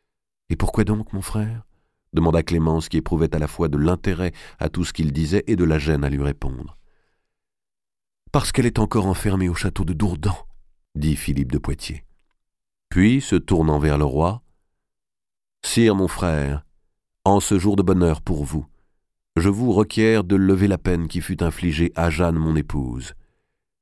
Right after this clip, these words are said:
Ses erreurs n'étaient point crimes, et elle s'en est repentie. »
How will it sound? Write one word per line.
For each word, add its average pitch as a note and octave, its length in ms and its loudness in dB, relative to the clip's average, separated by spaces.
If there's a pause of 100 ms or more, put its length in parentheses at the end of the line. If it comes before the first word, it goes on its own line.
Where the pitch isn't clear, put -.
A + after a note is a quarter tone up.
Ses F#2 240 4
erreurs G2+ 280 4
n'étaient G2+ 200 0
point G2+ 220 0
crimes, G#2 420 2 (640)
et F2 60 4
elle F2 180 4
s'en F2 220 0
est F2+ 80 2
repentie. » F2 600 -2